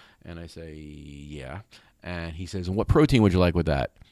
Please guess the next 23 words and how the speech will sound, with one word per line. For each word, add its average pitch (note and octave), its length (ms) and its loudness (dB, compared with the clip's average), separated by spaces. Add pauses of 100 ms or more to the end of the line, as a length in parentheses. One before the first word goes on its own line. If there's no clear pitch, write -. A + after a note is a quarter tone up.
(380)
Uh, E2 260 -12
because E2+ 300 -12
everybody G2 600 2
adds E2+ 240 0
shrimp, F2 500 -2
chicken, F2+ 380 -2
or D#2 300 -2
steak A2 320 0
with D2 120 -4
it. D2 100 -10
And F#2 100 -14
I F#2 60 -12
say, F#2+ 300 -14
"No, G#2 520 -12
I'll A2+ 140 -4
just A2+ 180 -2
have G#2 140 2
an F#2+ 120 -4
extra F2 300 -2
scoop - 380 -2
of, D#2+ 500 -6
uh, D2+ 140 -6
quinoa." A#2 320 0